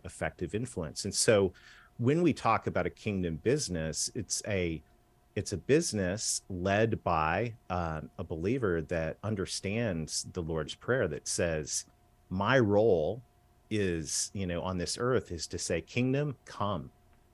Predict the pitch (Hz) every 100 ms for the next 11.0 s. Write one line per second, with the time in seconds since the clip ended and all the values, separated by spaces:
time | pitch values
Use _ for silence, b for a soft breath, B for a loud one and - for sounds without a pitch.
0 | _ _ _ _ - 101 107 117 101 82
1 | 95 87 92 85 87 85 - 85 78 131
2 | 120 78 69 - _ b b b - 123
3 | 104 - 117 104 98 110 110 90 107 101
4 | 90 80 - 104 95 85 80 - - 95
5 | - 87 90 98 131 95 92 87 87 78
6 | 110 98 92 90 92 80 101 95 - 110
7 | 156 - - 123 101 98 98 90 92 95
8 | 90 85 87 - 95 92 104 131 131 -
9 | 82 90 90 98 - 92 98 104 90 87
10 | - 101 107 107 95 87 90 90 101